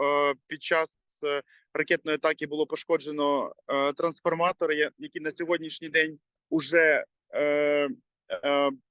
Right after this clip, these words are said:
з-, надані і підключені, і корпуси підключені до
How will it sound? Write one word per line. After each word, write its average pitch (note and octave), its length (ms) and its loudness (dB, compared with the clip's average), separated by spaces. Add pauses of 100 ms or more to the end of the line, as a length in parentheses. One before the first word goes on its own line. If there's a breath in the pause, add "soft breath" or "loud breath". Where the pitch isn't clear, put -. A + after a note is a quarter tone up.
(160)
з-, C3+ 260 -14
надані E3+ 680 -2 (240)
і D3+ 380 2 (280)
підключені, D#3 880 -2 (320)
і D3 440 2
корпуси D#3 380 -2
підключені D3+ 580 -2
до D3+ 320 4